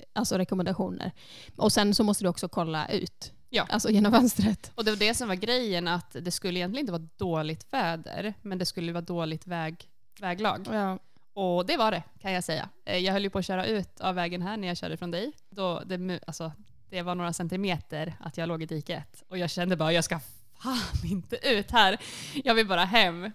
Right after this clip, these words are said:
Speaker 2: Och så kom jag till Vårdal och då var det fint halva vägen. Men sen en sträcka som tar mig fem minuter i vanliga fall i dalen, den tog mig tjugofem minuter att köra hem.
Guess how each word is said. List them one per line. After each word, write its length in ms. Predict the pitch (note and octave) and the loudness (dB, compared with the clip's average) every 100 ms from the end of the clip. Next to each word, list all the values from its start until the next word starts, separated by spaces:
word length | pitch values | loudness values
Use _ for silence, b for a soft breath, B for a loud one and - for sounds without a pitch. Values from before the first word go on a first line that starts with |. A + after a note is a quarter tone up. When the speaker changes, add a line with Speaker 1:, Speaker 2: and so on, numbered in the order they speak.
| - - | -12 -8
Speaker 2:
Och 100 | G#3+ | -2
så 120 | G#3+ | 0
kom 220 | G#3 F#3+ | 0 0
jag 320 | F3+ F3+ F#3+ G#3 G#3 | 0 0 -2 -6 -10
till 100 | F#3+ | -2
Vårdal 500 | A3 B3+ A#3 A#3 B3 | 0 2 2 2 0
och 120 | - | -4
då 80 | F#3+ | -2
var 80 | G3 | 0
det 80 | F3 | -2
fint 260 | A3 G3 | -4 -4
halva 240 | F#3+ G3 G#3+ | -2 -2 -2
vägen. 420 | F#3 F#3+ F#3+ F#3+ | -2 -2 -4 -6
Men 140 | - G3 | -8 -6
sen 300 | F#3 F3+ F3+ - - - | -4 -4 -8 -14 -18 -6
en 100 | G3 | -4
sträcka 400 | A3 F#3+ - G3 | -2 -6 -4 -4
som 140 | G3+ | -2
tar 140 | F#3+ F3+ | -2 -2
mig 100 | F3 | -2
fem 240 | - G3 | -2 -2
minuter 260 | F3+ E3+ E3+ | -2 -2 -2
i 40 | |
vanliga 260 | F3 F3 E3+ | -2 -2 -4
fall 280 | D#3+ F#3 G3+ - - - | -6 -8 -10 -18 -20 -8
i 60 | |
dalen, 300 | F3 F3 B3+ - - | -4 -2 -4 -10 -12
den 180 | - G#3+ | -4 -2
tog 120 | F#3 | -2
mig 80 | F3+ | -2
tjugofem 260 | F#3+ E3 E3 | -2 -4 -2
minuter 340 | F3 F#3+ - | -2 -4 -6
att 140 | - - | -10 -8
köra 120 | C#3 | -10
hem. 160 | E3 | -8